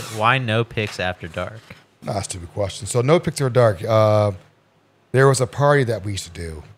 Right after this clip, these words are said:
Speaker 1: Mm-hmm.
Speaker 2: Um, it was my, it was after college. So my senior year of college. Remember, iPhones aren't out yet.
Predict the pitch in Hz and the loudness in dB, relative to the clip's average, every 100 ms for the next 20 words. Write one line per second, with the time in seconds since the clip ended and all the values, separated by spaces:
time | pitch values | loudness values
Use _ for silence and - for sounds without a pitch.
0 | _ 98 87 85 92 101 - 98 95 95 | _ -14 -12 -12 -16 -14 -6 -4 -2 -4
1 | 92 - 101 104 104 101 85 87 92 90 | -8 -14 -10 -8 -6 -8 -10 -12 -12 -12
2 | 85 - 110 107 95 110 127 - 151 - | -14 -4 -2 -2 -4 -2 -2 -2 -10 -6
3 | 117 107 92 - - 113 110 104 143 143 | -6 -4 -6 -10 -6 -4 -2 -4 -4 -2
4 | 139 - 107 98 92 90 - _ _ _ | -4 -2 -4 -4 -6 -10 -18 _ _ _
5 | _ _ - _ _ _ _ _ - 131 | _ _ -20 _ _ _ _ _ -6 -2
6 | 131 120 131 - 120 113 107 107 113 69 | 2 4 4 2 -2 -2 -4 -2 -4 -6
7 | 78 76 | -14 -16